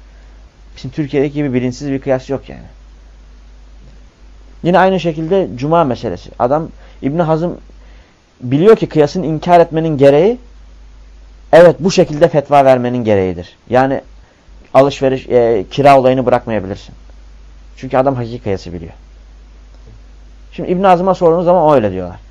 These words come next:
Ehli sünnete sorduğun zaman hayır, haramdır diyorlar. İcar, icar işi de olsa haramdır, gitmen lazım cumaya. Ana babaya ah dersen bu ayetin dahiline girersin diyor ehli sünnet.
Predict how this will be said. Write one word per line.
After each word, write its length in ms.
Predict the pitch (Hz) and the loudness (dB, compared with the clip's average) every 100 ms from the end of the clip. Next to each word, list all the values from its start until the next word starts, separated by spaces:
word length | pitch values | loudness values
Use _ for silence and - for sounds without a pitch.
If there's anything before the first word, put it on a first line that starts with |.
| - - | -20 -2
Ehli 200 | 147 185 | 2 2
sünnete 340 | 214 196 170 165 | 0 -2 0 0
sorduğun 320 | 143 127 123 | 2 2 2
zaman 320 | 117 147 190 _ _ _ _ | 0 -2 -6 _ _ _ _
hayır, 200 | - 120 | 4 4
haramdır 480 | 98 101 117 117 92 | 6 2 2 -2 -6
diyorlar. 360 | 85 82 85 - - - _ _ _ _ _ _ _ - _ _ _ - | -8 -10 -12 -20 -20 -20 _ _ _ _ _ _ _ -20 _ _ _ -12
İcar, 440 | 120 113 131 139 - | -8 -2 0 0 -2
icar 340 | 113 110 131 | -4 2 2
işi 200 | 120 135 | 2 -4
de 40 | |
olsa 240 | 113 104 160 - | -4 -4 -8 -12
haramdır, 420 | - 123 127 98 | -2 2 2 -2
gitmen 400 | 92 107 127 107 | -6 -4 -4 -4
lazım 260 | 90 87 87 | -6 -8 -14
cumaya. 320 | 87 87 - - _ _ _ - - - - - - | -16 -18 -20 -20 _ _ _ -20 -20 -20 -20 -20 -4
Ana 220 | 123 147 | 0 2
babaya 260 | 156 143 131 | 2 4 4
ah 180 | 151 131 | 4 4
dersen 360 | 147 - 160 | 2 2 -2
bu 80 | 147 | 4
ayetin 300 | 135 131 147 | 4 4 2
dahiline 360 | 131 123 131 131 | 2 2 -2 -4
girersin 440 | 113 117 117 90 | 0 -2 -2 -12
diyor 120 | 90 | -12
ehli 140 | 90 85 | -12 -16
sünnet. 340 | - 82 - | -20 -20 -20